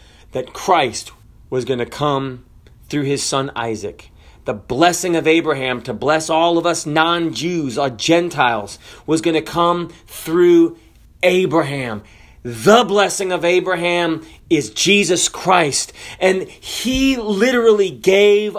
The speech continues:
us Jesus. Can you give God away? Yes. The Bible said, "Faith cometh by hearing, and hearing by the word of God." And the Bible asks us a question, "How shall they hear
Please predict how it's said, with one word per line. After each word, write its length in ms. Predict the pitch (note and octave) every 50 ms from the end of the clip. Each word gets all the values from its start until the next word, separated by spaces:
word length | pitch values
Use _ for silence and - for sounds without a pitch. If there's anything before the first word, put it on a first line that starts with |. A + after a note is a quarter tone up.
| -
us 420 | - F3 F#3 F#3 F3+ F3 - - -
Jesus. 1300 | D3 B2+ - C3 E3+ F#3 F#3 F#3+ F#3 C#3+ C#3+ C3 A#2 G#2 F#2 F2+ F2 - - - - - - - - - _ - - _ - - - - _ _ - -
Can 140 | - D#3+ F#3+
you 120 | A3 A#3+
give 280 | E3 E3 G3+ G#3+ G3+ D#3
God 240 | F#3+ F3 F3 F#3 G3+
away? 420 | F#3+ E3+ F3 F3 F#3 G#3 A3+ A3+ A3
Yes. 520 | G#3+ B3 D4 B3+ - - - - - - - - _ - - - - - -
The 80 | D3
Bible 380 | A#2+ E3 F3+ G#3 A3+ F#3+ G3 F3
said, 320 | - - F#3+ F#3 F#3 F#3
"Faith 360 | F#3 - - G3 G3+ G3+ - -
cometh 320 | F#3 G3+ F#3+ F#3+ F3+ -
by 200 | - E3+ E3+ E3
hearing, 580 | E3 - F3 F3+ F#3 F#3+ G#3 A3+ A#3 C#4 B3 - _ _ _ _ -
and 140 | D#3 D#3 D3+
hearing 520 | - F3+ G3+ G3 G3 G3+ G3+ G#3 A3 G#3+ - - - - -
by 160 | - D#3+ E3+
the 100 | E3 F#3+
word 300 | E3 D3+ D#3 D3 D#3 E3+
of 120 | F#3 C#3+
God." 340 | - A3+ A#3 A3+ E3 A#2+ G#2+ - - - - -
And 120 | E3+ E3+
the 40 | F3+
Bible 420 | B2+ B2 F3 F3+ G3 G3 G3 G#3+ -
asks 420 | - E3+ G3 G3 F3 - - -
us 140 | G3+ F#3+ -
a 60 | E3+
question, 400 | - - A3+ A3+ G#3+ - F3+ D#3+
"How 200 | D3+ G3+ A#3 B3
shall 240 | A#3 - B3+ B3+ B3
they 160 | C4 C4 B3+
hear 440 | - C#4 F#4 G4+ G4 E4 A#3 -